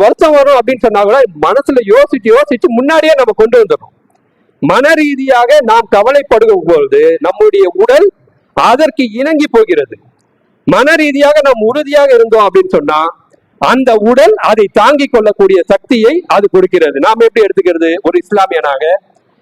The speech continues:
ஒரு முஸ்லிமாக, இப்ப ஒரு நோய் வாய்ப்பட்டுட்டோம், எனக்கு ஒரு நோய்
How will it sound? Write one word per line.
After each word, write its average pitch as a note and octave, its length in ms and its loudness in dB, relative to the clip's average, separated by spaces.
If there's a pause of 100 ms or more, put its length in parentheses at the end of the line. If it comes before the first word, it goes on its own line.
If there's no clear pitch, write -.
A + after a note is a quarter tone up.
(140)
ஒரு G3+ 260 2
முஸ்லிமாக, G#3 520 -2 (320)
இப்ப A3+ 260 0
ஒரு G3+ 180 -2
நோய் A3+ 200 2
வாய்ப்பட்டுட்டோம், F3+ 540 -2 (580)
எனக்கு B3 220 2
ஒரு A3+ 160 2
நோய் A3 140 2